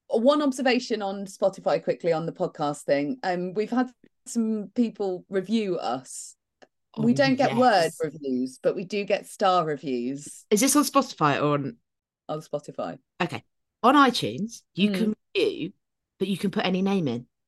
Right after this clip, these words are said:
Speaker 2: And on a previous podcast that I used to do, we would get people to put other people's, so we had reviews from Mo Farah,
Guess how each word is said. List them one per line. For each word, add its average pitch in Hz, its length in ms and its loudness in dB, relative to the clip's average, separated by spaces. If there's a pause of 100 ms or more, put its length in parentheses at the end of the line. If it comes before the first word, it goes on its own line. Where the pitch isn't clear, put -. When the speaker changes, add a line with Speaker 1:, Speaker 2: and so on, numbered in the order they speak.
(400)
Speaker 2:
And 220 120 4
on 247 80 4
a 247 60 2
previous 247 420 2
podcast 143 460 -6
that - 80 -6
I 143 60 -2
used 139 180 -4
to 135 80 -14
do, 123 240 -4
we 185 140 0
would 185 140 0
get 180 120 -2
people 156 220 -6
to 147 100 -12
put - 200 -4 (120)
other 147 140 -6
people's, 131 260 -8
so 175 80 -4
we 185 60 0
had 185 140 -4 (120)
reviews 165 460 0
from 151 240 0
Mo 175 160 2
Farah, 170 500 0